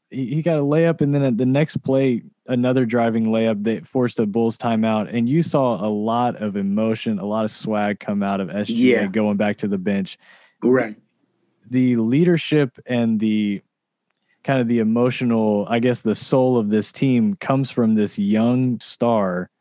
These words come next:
Speaker 1: um,
Speaker 2: Mm-hmm.
Speaker 1: in S G A. What did you, what were your thoughts when you saw that?
Speaker 2: Okay, so I might sound crazy here, but just hear me out.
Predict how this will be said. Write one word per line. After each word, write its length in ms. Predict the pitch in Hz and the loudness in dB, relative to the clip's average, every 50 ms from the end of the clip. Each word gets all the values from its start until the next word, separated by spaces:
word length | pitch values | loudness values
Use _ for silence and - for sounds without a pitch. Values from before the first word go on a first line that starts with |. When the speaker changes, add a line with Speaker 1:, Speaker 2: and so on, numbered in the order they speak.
| _ _ _ _ - | _ _ _ _ -4
Speaker 1:
um, 60 | 123 | 0
Speaker 2:
Mm-hmm. 320 | 123 113 107 107 - 120 - | 2 2 4 4 4 4 2
Speaker 1:
in 140 | 110 113 113 | 2 0 0
S 200 | 110 110 107 - | -2 -4 -4 -6
G 280 | - 110 113 113 113 | -2 0 2 4 4
A. 40 | 110 | 4
What 220 | 104 104 113 131 147 | 4 4 4 4 4
did 160 | 170 160 131 | 4 2 2
you, 260 | 131 131 131 127 120 | 2 4 4 4 2
what 180 | 101 127 139 135 | 2 2 2 2
were 120 | 127 120 | 4 4
your 260 | 113 113 113 113 110 | 4 4 4 2 2
thoughts 400 | 104 - - 110 104 104 101 - | 0 0 0 0 2 2 0 0
when 140 | 107 101 98 | 0 0 2
you 80 | 98 98 | 0 0
saw 300 | - - 101 92 92 87 | -2 -2 -2 -2 -2 -2
that? 240 | 85 82 82 - _ _ _ _ _ - | -4 -6 -10 -12 _ _ _ _ _ 0
Speaker 2:
Okay, 260 | 156 151 123 101 - | 2 2 2 0 0
so 280 | - - 117 107 - - - | -2 -2 0 0 0 0 0
I 100 | - 131 | 0 2
might 260 | 139 139 156 180 170 - | 4 4 4 2 2 0
sound 280 | - 165 143 139 131 | -2 -2 0 0 0
crazy 420 | - - 127 127 123 117 117 113 110 | 0 0 0 2 2 0 0 0 0
here, 360 | 113 120 113 110 110 107 - | 0 0 0 0 0 -2 -4
but 360 | - 107 107 113 104 101 - | -4 -2 0 0 0 -2 -4
just 200 | - - 131 - | -6 -6 -6 -4
hear 160 | - 135 135 127 | 0 0 0 0
me 120 | 120 107 | 0 -2
out. 140 | 92 - | -4 -6